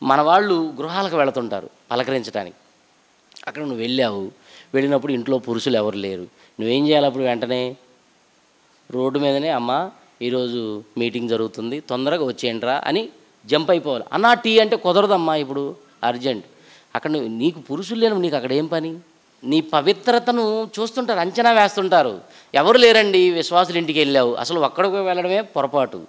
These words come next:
నీ భార్యని తీసుకెళ్ళి, భార్యని ఇచ్చాడుగా, లేదు భార్య అందుబాటులో లేదు, ఓ సహోదరుని తీసుకెళ్ళి పక్కన, అప్పుడు నువ్వు ఐదు నిమిషాలు కూర్చో, ప్రాబ్లం ఉండదు. నేను ఒక చోటకు వెళ్ళానండి, ఆ, ఆ, ఆ ఊర్లో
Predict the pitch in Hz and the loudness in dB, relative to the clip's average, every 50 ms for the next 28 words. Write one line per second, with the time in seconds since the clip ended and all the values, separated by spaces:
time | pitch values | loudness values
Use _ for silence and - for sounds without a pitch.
0 | _ _ _ _ _ - - _ - 135 120 127 127 123 135 147 165 175 180 160 | _ _ _ _ _ -20 -14 _ -4 0 4 6 6 6 6 4 2 0 0 -2
1 | 151 - 147 147 120 107 117 113 120 120 127 123 120 101 120 123 113 117 110 123 | -2 0 -2 -2 0 2 4 4 4 4 2 0 0 0 0 0 0 0 -2 -4
2 | 127 - _ _ _ _ _ _ _ _ _ _ _ _ _ _ _ - 139 151 | -8 -8 _ _ _ _ _ _ _ _ _ _ _ _ _ _ _ -2 4 6
3 | 165 175 175 165 160 123 135 131 135 151 160 156 143 143 135 131 135 131 127 - | 6 6 6 4 4 6 6 8 8 6 6 4 2 2 0 0 0 0 0 0
4 | 135 131 110 110 107 98 95 104 120 _ _ _ _ _ - 180 180 - - 135 | -2 -6 -4 -4 -4 -6 -6 -10 -14 _ _ _ _ _ -4 -4 -4 -2 -4 -4
5 | 139 160 190 208 226 226 233 233 190 214 202 - - 202 196 185 190 185 175 - | -2 0 2 4 4 4 2 0 -2 -4 -4 -2 -2 0 0 0 0 -2 -2 -2
6 | 185 180 190 190 - - - _ - - 185 - 262 302 339 320 254 233 226 226 | -4 -6 -6 -10 -12 -20 -20 _ -4 -4 -2 0 2 4 6 8 8 8 6 4
7 | 233 226 - 233 214 190 170 160 139 - - 104 - - _ _ _ _ _ _ | 2 2 4 2 2 2 0 -2 -4 -4 -8 -12 -12 -12 _ _ _ _ _ _
8 | _ - - 151 151 156 151 151 151 139 127 117 107 101 92 90 - - - _ | _ -2 4 6 6 8 8 6 4 4 4 2 0 -4 -8 -10 -12 -16 -14 _
9 | - 127 127 131 127 - 139 151 160 175 165 156 143 135 131 120 113 104 92 90 | 0 2 2 2 2 4 2 4 4 4 2 2 4 4 2 2 0 -4 -6 -10
10 | 87 - _ _ _ _ _ _ _ _ _ _ - - - 113 120 127 127 127 | -12 -14 _ _ _ _ _ _ _ _ _ _ -10 -4 0 2 2 4 4 2
11 | 123 120 - - 120 123 120 110 - 113 120 120 123 123 123 131 160 190 196 190 | 2 2 0 0 -2 -2 -4 -4 -6 -4 -4 -4 -4 -4 -4 -2 -2 -2 -2 0
12 | 175 147 135 135 139 143 160 | 0 0 0 -2 -4 -8 -10